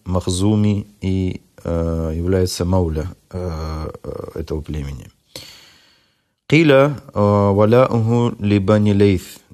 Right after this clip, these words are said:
Некоторые сказали, что его валя бану Лейс относится, а не Махзум. Вулида фи аями ибн Зубейр ибн Умар. То есть он родился во времена Абдулла ибн Зубейра ибн Умара, когда они ещё были живы.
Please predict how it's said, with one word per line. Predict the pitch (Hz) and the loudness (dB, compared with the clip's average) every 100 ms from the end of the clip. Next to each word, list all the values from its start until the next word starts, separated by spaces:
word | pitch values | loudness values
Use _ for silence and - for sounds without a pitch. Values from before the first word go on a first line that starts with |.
| - | -4
Некоторые | 107 120 - 107 | -4 -4 -4 -4
сказали, | 101 - 95 104 | -2 -4 0 0
что | 101 - 92 | 0 -4 -2
его | 92 92 | 0 2
валя | 90 98 98 | 2 2 2
бану | 92 92 | 0 0
Лейс | 90 87 - | 0 -2 -4
относится, | 80 73 - - | -12 -10 -10 -10
а | 82 | -6
не | 82 | -6
Махзум. | 78 - 78 71 - _ - - _ _ _ _ _ _ | -6 -8 -8 -8 -12 _ -20 -20 _ _ _ _ _ _
Вулида | 117 143 151 131 131 | 0 2 4 4 2
фи | 127 110 | 2 2
аями | 110 123 123 110 | 4 4 4 2
ибн | 101 98 | 2 0
Зубейр | 92 101 107 117 104 | 0 0 4 4 4
ибн | 95 95 | 2 0
Умар. | 85 76 71 | -2 -4 -8
То | - | -12
есть | 78 - | -12 -4
он | 104 107 101 | 0 0 -2
родился | 92 98 92 107 104 - 98 104 - _ | -2 -2 0 -2 -2 0 2 0 -6 _
во | - 90 90 | -4 -2 0
времена | 92 95 95 98 98 - | 0 -2 0 0 0 -2
Абдулла | 87 87 95 | -8 0 2
ибн | 92 90 82 | 2 0 -4
Зубейра | 87 87 98 95 | -2 2 4 2
ибн | 85 82 | 0 -4
Умара, | 82 85 78 | -4 -2 -4
когда | 76 80 | -4 -6
они | 80 | -6
ещё | 73 87 | -6 -6
были | 73 | -8
живы. | 73 69 60 | -8 -10 -12